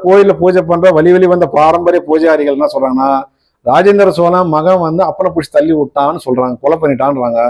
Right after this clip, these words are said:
கிருஷ்ண பல்லவன்ற ப-, தளபதி கூட போனதா சொல்றாங்க. எது எப்படியோ தெரியாது. ஆனா ராஜராஜ சோழன் கோயில் மேல இருந்து கீழே வந்ததா சொல்றாங்க. இறந்தது உண்மைதான். அது அநேகமா கிழக்கு பக்கம் தான் இருக்கணும். நான் கோயிலுக்கு போகும்போது அந்த இடம் தான் பார்ப்பேன். அந்த அளவுக்கு,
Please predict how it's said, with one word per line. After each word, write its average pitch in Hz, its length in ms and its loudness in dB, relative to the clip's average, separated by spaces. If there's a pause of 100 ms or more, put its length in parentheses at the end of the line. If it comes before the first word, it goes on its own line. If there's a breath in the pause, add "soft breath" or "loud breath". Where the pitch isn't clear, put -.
(380)
கிருஷ்ண 214 300 -2
பல்லவன்ற 175 400 0
ப-, 156 160 -2
தளபதி 170 360 0
கூட 170 240 0
போனதா 151 320 -2 (100)
சொல்றாங்க. 123 360 -2 (1200)
எது 151 280 2
எப்படியோ 180 260 2
தெரியாது. 156 440 2
ஆனா 143 200 -2
ராஜராஜ 180 400 4
சோழன் 185 360 -2 (120)
கோயில் 185 280 2
மேல 156 220 0
இருந்து 170 200 -2
கீழே 170 240 0
வந்ததா 147 360 -2
சொல்றாங்க. 131 300 -2 (200)
இறந்தது 175 400 2
உண்மைதான். 139 440 -2 (400)
அது 120 140 0
அநேகமா 175 460 2
கிழக்கு 185 360 0
பக்கம் 170 200 -2
தான் 180 140 0
இருக்கணும். 151 320 -2
நான் 143 220 -2
கோயிலுக்கு 170 340 0
போகும்போது 180 120 0
அந்த 151 120 -2
இடம் 165 120 0
தான் 160 180 -2
பார்ப்பேன். 143 240 -6 (600)
அந்த 165 240 0
அளவுக்கு, 185 360 2